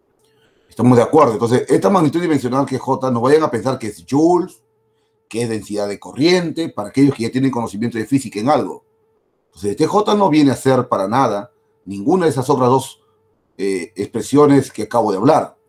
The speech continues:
Uno, densidad de corriente no es, eh, la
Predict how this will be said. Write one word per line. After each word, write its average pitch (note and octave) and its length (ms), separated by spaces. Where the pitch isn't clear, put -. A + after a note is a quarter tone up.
Uno, D3+ 360
densidad G#2+ 320
de C#3+ 80
corriente D3+ 380
no B2+ 260
es, - 360
eh, F2 460
la G2 840